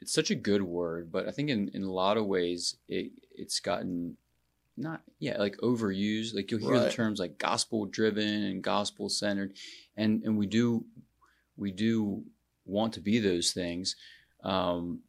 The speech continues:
Speaker 1: but when words, you know, words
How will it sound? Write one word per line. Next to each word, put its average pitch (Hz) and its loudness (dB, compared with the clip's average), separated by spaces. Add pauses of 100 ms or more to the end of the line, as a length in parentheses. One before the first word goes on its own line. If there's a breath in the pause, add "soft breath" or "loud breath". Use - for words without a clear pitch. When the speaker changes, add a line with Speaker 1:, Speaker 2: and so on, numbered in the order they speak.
(100)
Speaker 1:
but 98 2 (140)
when 101 0
words, 110 2
you 131 2
know, 101 0
words 131 -2